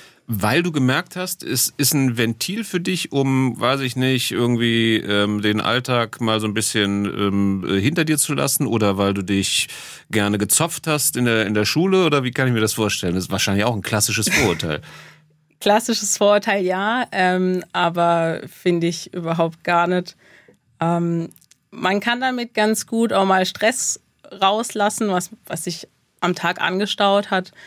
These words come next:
Speaker 2: Klar, ähm, aber auch einfach der Spaß an der Bewegung, sich zu messen. Ähm, es heißt ja immer, ja,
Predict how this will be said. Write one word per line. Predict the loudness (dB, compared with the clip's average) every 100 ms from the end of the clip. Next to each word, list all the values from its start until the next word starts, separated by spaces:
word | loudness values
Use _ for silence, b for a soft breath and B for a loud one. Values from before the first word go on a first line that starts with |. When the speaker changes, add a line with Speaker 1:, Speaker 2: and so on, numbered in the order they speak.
| B B B -6
Speaker 2:
Klar, | 0 2 2 -2 -4
ähm, | -2 0 -2 -2
aber | 0 4 4
auch | 2
einfach | 0 -2 -4 -2
der | -2
Spaß | 0 2 4 2 0
an | -4
der | -4
Bewegung, | -4 0 0 2 0 0
sich | 0 -6 -4
zu | -2
messen. | 0 0 2 0 0 -4 B B B _ 0
Ähm, | 0 0 -2
es | -4
heißt | 0 -2 0
ja | 0
immer, | 2 0
ja, | 0 2 4 4 2